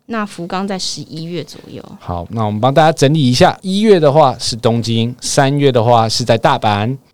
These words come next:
Speaker 2: 五月的话再回到东京，七月再到名古屋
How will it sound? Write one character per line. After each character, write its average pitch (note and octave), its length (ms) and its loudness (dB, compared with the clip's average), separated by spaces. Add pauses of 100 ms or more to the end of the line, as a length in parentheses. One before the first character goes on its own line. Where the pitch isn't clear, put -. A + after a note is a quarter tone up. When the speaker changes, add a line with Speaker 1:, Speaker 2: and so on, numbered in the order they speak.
Speaker 2:
五 A#2+ 200 -2
月 A3 100 6
的 F#3 120 4
话 D#3 160 4
再 D3 100 2
回 B2+ 140 0
到 B2 120 2
东 B2 200 0
京， B2+ 280 -4
七 B2+ 280 -4
月 C3 180 2
再 A#2 240 0
到 A#2 240 2
名 A2 260 -2
古 F3 140 -2
屋 A#2+ 340 -2